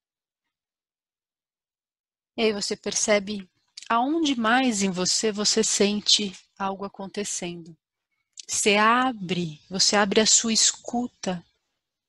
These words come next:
a sua atenção perceptiva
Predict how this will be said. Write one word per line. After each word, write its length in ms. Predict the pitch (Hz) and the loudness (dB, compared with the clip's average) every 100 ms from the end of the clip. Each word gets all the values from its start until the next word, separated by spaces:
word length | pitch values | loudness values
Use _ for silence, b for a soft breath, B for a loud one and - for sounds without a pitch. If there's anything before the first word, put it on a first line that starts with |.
| _ _ _ | _ _ _
a 120 | 175 | 0
sua 340 | - 214 196 196 | 0 4 4 4
atenção 640 | - 190 180 - 214 226 | 2 -2 -2 -2 -4 -8
perceptiva 1120 | - 196 - 190 - - - 247 254 190 180 | -8 -8 -8 -10 -12 -4 -2 -2 -8 -10 -14